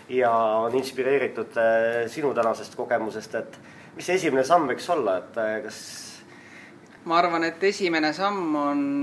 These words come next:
Speaker 2: see, et, äh, kui ikkagi, noh, sa tunned, et alguses,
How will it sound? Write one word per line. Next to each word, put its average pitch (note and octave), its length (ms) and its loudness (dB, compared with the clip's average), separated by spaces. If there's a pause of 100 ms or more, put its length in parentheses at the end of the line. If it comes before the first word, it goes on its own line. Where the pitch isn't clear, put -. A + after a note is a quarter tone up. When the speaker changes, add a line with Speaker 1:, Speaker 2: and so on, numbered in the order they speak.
(100)
Speaker 2:
see, F3+ 380 0
et, - 500 -12
äh, C3 480 -2 (760)
kui D#3+ 180 6
ikkagi, D3 280 -2
noh, D3+ 140 2 (240)
sa - 240 -4
tunned, D#3+ 320 4
et - 680 -10
alguses, D#3 420 2